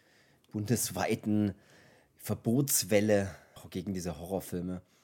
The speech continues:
Sagt man eben dem Film nach, dass der so ein bisschen der Vorreiter war, der das so ein bisschen ins, ins Rollen gebracht hat, diese Verbotswelle, die dann da,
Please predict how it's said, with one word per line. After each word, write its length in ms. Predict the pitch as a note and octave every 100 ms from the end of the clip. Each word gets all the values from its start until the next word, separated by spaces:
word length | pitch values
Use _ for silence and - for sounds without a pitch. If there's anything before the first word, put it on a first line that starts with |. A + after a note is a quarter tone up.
| _ - - _ _ _ _ _
Sagt 340 | - F#2 -
man 140 | F#2 F2
eben 160 | F#2
dem 180 | F#2 F2+
Film 180 | F#2 E2+
nach, 220 | E2 E2+
dass 160 | F2+ -
der 140 | F2+
so 80 | F#2+
ein 60 |
bisschen 220 | F2+ F#2 E2+
der 120 | E2
Vorreiter 580 | G2 F2+ F2 E2 E2+ D#2+
war, 140 | E2
der 100 | F2
das 180 | E2+ -
so 120 | F#2
ein 100 | E2
bisschen 200 | G2 F#2+
ins, 180 | E2+ -
ins 420 | E2 C#2+ F2+ F2
Rollen 280 | F#2 A2 G#2+
gebracht 420 | G2 E2+ F2 -
hat, 120 | F2+
diese 200 | F2 F2
Verbotswelle, 640 | F2 E2 F2 F2 - E2 E2
die 100 | E2+
dann 200 | E2 D#2+
da, 240 | - E2+